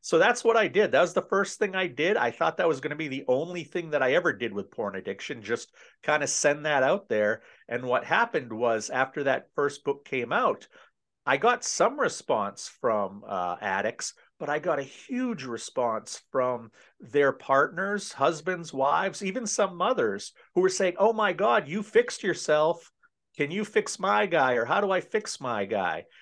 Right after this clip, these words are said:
And in talking to some of these ladies,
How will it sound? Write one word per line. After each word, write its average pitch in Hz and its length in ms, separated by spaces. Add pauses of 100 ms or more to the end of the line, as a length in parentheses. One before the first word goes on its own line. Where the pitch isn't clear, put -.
(220)
And 160 160
in 175 120
talking 254 440
to 175 100
some 160 240
of 143 100
these 123 240
ladies, 120 600